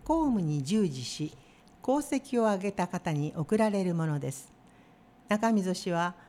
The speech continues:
公立中学校教頭、公立中学校長として、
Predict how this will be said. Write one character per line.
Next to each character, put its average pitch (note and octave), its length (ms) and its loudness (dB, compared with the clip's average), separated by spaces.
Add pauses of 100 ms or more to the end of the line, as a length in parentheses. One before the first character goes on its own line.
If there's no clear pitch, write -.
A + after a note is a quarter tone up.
(240)
公 C#4+ 240 4
立 C4+ 300 -2
中 C#4+ 320 -2
学 C#4 320 -2
校 C#3 320 -2
教 D#3 300 -2
頭、 C3+ 380 -4 (480)
公 D4 240 2
立 A#3+ 500 -2
中 A3+ 320 0
学 D3+ 500 -6 (380)
校 F#3+ 240 4
長 - 400 -4 (340)
と A#3 80 2
し - 140 -4
て、 - 420 -6